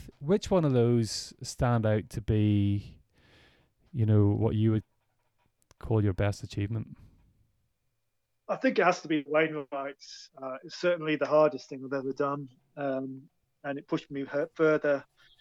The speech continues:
Speaker 2: mentally and physically than ever before. So yeah, that would be the thing. Yeah, I mean, there are other things we said, like Dragon's Back and Om. They've all been great,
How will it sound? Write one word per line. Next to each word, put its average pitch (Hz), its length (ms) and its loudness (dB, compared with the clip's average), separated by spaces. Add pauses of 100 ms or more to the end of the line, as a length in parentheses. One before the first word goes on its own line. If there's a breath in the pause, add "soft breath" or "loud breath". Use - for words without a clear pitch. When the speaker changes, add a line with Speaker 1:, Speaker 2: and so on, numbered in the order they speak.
(920 soft breath)
Speaker 2:
mentally 170 380 4
and 156 120 -2
physically 156 500 8
than 143 200 0
ever 143 180 8
before. 135 640 6
So 139 640 6 (260)
yeah, 143 260 10
that - 200 8
would - 120 0
be 143 120 6
the 135 100 6
thing. 135 460 2 (680)
Yeah, 151 240 8 (640)
I 160 120 6
mean, 160 140 4
there 170 180 10
are - 100 2
other 175 180 8
things 160 300 2
we 147 120 4
said, 156 240 6
like 139 260 2
Dragon's 147 360 6
Back 135 320 2
and 139 80 0
Om. 135 300 6
They've 143 180 10
all 160 140 12
been 131 240 2 (340)
great, 135 280 6